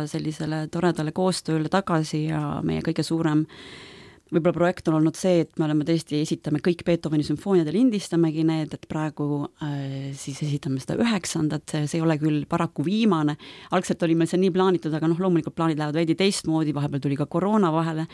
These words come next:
kus me näiteks tegime kuuendat sümfooniat, millega me käisime ka siin Eestis. Aga siis, kui me seda pidime lindistama ja kontserdid olid, olid Flandrias, siis mina jäin koroonasse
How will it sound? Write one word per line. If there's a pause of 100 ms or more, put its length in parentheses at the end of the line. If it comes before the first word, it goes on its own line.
(300)
kus
me
näiteks
tegime (260)
kuuendat
sümfooniat,
millega
me
käisime
ka
siin
Eestis. (720)
Aga
siis,
kui
me
seda
pidime
lindistama
ja
kontserdid
olid,
olid
Flandrias,
siis
mina
jäin
koroonasse